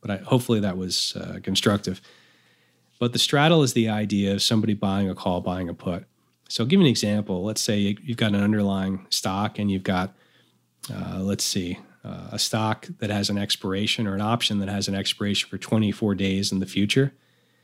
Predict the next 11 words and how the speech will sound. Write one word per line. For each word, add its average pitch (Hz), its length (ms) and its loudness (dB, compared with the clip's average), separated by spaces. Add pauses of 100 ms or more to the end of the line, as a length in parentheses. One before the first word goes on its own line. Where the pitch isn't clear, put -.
(380)
And 117 920 4
the 120 100 -6
stock 117 420 0
is 110 120 2
trading 107 460 0
at, 101 240 2
I 117 80 2
don't 98 120 0
know, 90 140 -10
three - 260 2
seventy. 90 520 -4